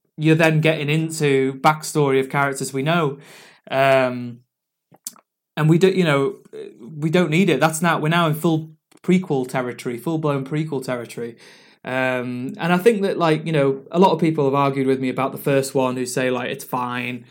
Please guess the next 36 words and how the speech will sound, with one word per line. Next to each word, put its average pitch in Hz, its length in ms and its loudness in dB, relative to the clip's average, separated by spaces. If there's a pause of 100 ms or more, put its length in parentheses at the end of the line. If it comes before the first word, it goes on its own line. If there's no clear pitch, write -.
(340)
um, 127 600 -2
even 139 320 -2
good. 135 360 -2 (520)
Um, 127 500 -4
and 160 100 0
it 180 160 -2
does 185 260 6
have 160 200 4
less 147 480 0 (100)
about 139 540 2
Grindelwald 143 600 0
in 147 80 -2
it. - 260 -4 (500)
But 131 320 -6 (260)
what 165 140 4
I'll 160 80 4
say 165 120 2
about 147 160 2
the 131 100 -4
first 143 260 0
one 151 120 0
is 139 120 -2
I 131 40 -2
just 131 100 -10
think 131 140 -8
it's, - 300 -8
it's 135 180 -14
pretty 135 280 -8
dull. 147 420 -4
Like, 135 500 -6 (380)
nothing 151 320 -2
really 143 220 0
happens 160 460 0
in 180 100 2
it. 180 220 -2
And 135 460 -6